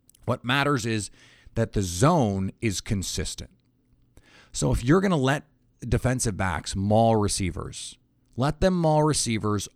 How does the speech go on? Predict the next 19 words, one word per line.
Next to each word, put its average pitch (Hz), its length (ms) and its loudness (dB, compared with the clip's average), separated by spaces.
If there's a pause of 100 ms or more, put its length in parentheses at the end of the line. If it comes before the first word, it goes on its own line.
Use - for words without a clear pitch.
all 113 260 0
game 87 480 -2 (100)
and 117 180 -2
let 117 280 -4
both 104 340 0
teams 82 480 -4 (140)
do 95 180 0
it. 76 80 -8
This 82 140 -2
happens 101 320 -2
in 120 100 -4
basketball 113 540 0
too. 95 160 -2
If 78 100 -6
you're 110 100 2
gonna 113 140 0
let 131 160 4
'em 185 100 2
play, 135 500 0